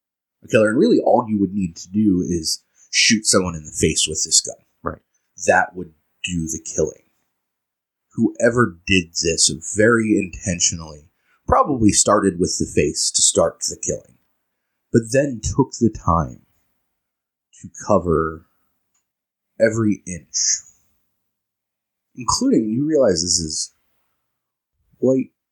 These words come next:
Speaker 1: strange, but reveals a bit of the intentionality, probably at some point laid the boy down,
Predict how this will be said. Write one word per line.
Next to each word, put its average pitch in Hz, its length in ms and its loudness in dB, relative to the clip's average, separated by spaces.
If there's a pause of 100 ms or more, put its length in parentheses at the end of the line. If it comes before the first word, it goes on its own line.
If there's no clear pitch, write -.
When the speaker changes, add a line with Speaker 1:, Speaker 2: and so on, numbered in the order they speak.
(540)
Speaker 1:
strange, 80 1120 0 (840)
but 92 140 4
reveals 95 500 2
a 87 40 2
bit 87 260 2
of 85 160 0
the 87 120 -2
intentionality, 90 920 0 (840)
probably 180 500 0
at - 120 0
some 101 240 0
point - 180 -2 (140)
laid 95 480 -8 (1500)
the 90 140 2
boy 82 280 2
down, 85 560 -4